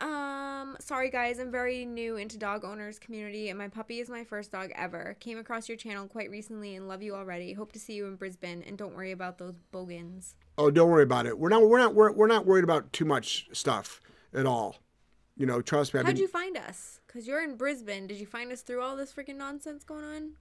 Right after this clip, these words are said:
Speaker 1: I'd
Speaker 2: M-,
Speaker 1: like to know.
Speaker 2: Yeah, maybe. Right now it's in Brisbane. It's, uh, tomo-, it's, uh,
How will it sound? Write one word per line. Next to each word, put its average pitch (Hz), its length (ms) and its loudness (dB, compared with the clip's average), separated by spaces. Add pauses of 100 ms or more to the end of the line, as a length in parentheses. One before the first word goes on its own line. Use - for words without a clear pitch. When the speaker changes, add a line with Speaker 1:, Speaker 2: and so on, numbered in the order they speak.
Speaker 1:
I'd 247 80 -2
Speaker 2:
M-, 262 60 -2
Speaker 1:
like 226 200 -10
to - 100 -20
know. 220 320 -14
Speaker 2:
Yeah, 147 160 4
maybe. 143 340 4
Right 139 240 2
now 147 300 6
it's 135 320 4
in 135 180 0
Brisbane. 160 560 4
It's, 139 380 6
uh, 127 1200 4
tomo-, 135 400 0
it's, 131 320 0
uh, 123 320 2